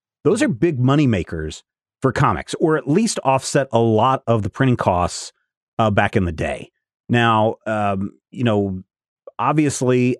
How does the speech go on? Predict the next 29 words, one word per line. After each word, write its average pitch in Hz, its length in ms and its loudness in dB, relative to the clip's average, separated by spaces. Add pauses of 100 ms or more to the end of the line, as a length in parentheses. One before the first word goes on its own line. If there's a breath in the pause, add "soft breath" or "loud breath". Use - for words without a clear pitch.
as 117 540 0
the 104 160 -2
paper 120 280 -2
quality 131 760 2
and 104 300 0
the 90 60 -4
prestige 185 580 -2
of 110 140 0
comics 101 560 0 (340)
started 123 320 0
to 104 60 -8
grow 120 540 2
in 113 200 0
the 107 60 2
late 107 220 0
seventies 107 400 0
and 107 80 0
early 92 340 -2
eighties, 107 360 0
again, 101 300 0
we're 117 140 2
right 139 220 2
at 131 80 -4
the - 60 -4
point 123 340 0
with 107 200 0
the 104 80 -2
D 104 220 0
C 107 380 0